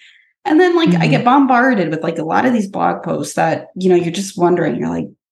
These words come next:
Speaker 1: "Do they really like these drones, or were they just paid to
Speaker 2: Yeah.
Speaker 1: say, 'These are the top ten drones,' or whatever it is?" So I
Speaker 2: Yeah.
Speaker 1: get that. I think ha-, building that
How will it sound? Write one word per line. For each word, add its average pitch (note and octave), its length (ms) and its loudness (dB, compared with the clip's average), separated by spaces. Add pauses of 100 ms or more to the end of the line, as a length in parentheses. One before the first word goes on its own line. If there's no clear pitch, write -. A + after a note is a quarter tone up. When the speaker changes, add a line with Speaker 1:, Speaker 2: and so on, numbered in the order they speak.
(160)
Speaker 1:
"Do F#3+ 120 -2
they E3+ 220 -2
really A3+ 300 0
like D4+ 240 -2
these D#4 280 2
drones, D#4 320 4
or G#3+ 80 -2
were G3 120 0
they F#3 140 0
just F3+ 280 -10 (100)
paid F3 540 -4 (800)
to F#3 120 -10 (140)
Speaker 2:
Yeah. F#3 300 2
Speaker 1:
say, E3+ 400 -2
'These A#3+ 240 2
are D4+ 140 2
the D4+ 80 -2
top D4+ 320 -6
ten D4+ 320 2
drones,' D#4+ 720 -4
or - 180 -12
whatever A#3 720 0
it - 260 -10
is?" - 140 -18
So F#3+ 600 0 (720)
I E3 120 2
Speaker 2:
Yeah. G3+ 100 -2
Speaker 1:
get F#3+ 240 -2
that. - 240 -2
I F#3+ 120 0
think F#3+ 300 0
ha-, F#3 200 -2
building F3 500 0
that E3+ 200 0